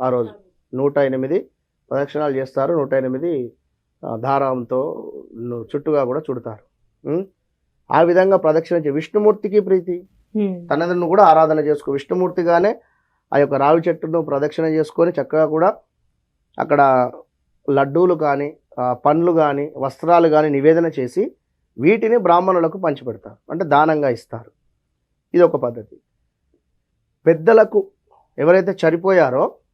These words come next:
Speaker 1: వారికి మధ్యాహ్నము, ఆ, పదకొండున్నర నుండి ఒక పన్నెండున్నర ప్రాంతంలో వారి పేర్లను మనసులో ధ్యానం చేసుకొని నవ్వులు, నల్ల నువ్వులను దక్షిణం వైపుగా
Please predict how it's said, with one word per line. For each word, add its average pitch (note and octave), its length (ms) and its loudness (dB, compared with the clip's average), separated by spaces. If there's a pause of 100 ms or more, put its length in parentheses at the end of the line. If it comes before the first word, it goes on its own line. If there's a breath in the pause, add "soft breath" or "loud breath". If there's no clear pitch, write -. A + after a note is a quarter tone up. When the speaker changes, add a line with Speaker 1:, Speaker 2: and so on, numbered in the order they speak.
(100)
Speaker 1:
వారికి E3 560 0
మధ్యాహ్నము, F3+ 880 0
ఆ, C#3+ 180 0
పదకొండున్నర F3 760 0
నుండి E3 320 0
ఒక D3+ 320 -2
పన్నెండున్నర D#3+ 500 2
ప్రాంతంలో D3+ 640 -2
వారి D#3 240 4
పేర్లను D3+ 380 2
మనసులో D#3 500 0 (120)
ధ్యానం D3 420 -2
చేసుకొని C#3 460 -4 (540)
నవ్వులు, D#3 300 2
నల్ల D#3 260 4
నువ్వులను E3+ 520 0 (460)
దక్షిణం F3 460 -2
వైపుగా F3 420 2